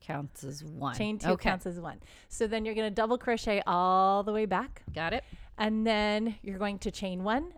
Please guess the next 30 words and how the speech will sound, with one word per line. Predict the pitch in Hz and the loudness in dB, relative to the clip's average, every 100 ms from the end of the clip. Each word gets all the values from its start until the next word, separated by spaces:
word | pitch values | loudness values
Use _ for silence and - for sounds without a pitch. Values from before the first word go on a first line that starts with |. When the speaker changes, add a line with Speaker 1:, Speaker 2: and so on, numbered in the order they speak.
| - | -4
Speaker 2:
and | 202 190 | -2 -2
single | - 233 233 233 233 | -4 -2 0 2 2
crochet | 220 226 220 208 185 | 2 -2 0 0 0
your | 190 | 0
way | 190 196 | 0 4
Speaker 1:
Single. | 214 196 165 | 6 6 4
Speaker 2:
back. | - - | 0 -8
Speaker 1:
Easy. | 202 190 127 | -8 -6 -6
Speaker 2:
There | 165 247 277 | 4 4 4
will | 302 339 | 2 2
be | 294 302 | 0 -2
thirty | - - 294 311 311 269 233 233 | -2 -2 0 -2 -4 -4 -4 -6
single | - 226 226 226 | -4 0 2 2
crochets | 233 226 269 269 247 196 | 2 0 2 4 2 0
because | - - 214 | -4 -4 -2
anytime | 226 247 - 262 | -2 -2 0 0
you | 262 247 | 0 0
do | 254 | 0
the | 240 | -2
single | - 240 247 | -2 -2 -2
crochet, | 247 247 233 247 233 240 269 269 - - - | 0 -2 -2 0 2 2 -2 -8 -20 -20 -10
you | 196 254 | -2 -2
do | 220 269 269 | 0 -2 0
crochet | 269 254 - 254 240 214 208 - _ _ _ - 190 - | 2 2 2 2 4 2 -2 -8 _ _ _ -18 -4 6
back | 214 226 | 6 6
into | - 226 - 226 | 0 -4 -2 4
that | 202 196 | 6 6
very | 185 196 196 | 2 0 0
first | 202 202 180 - | 0 -2 -2 -2
stitch. | - 302 - - | 4 4 2 -10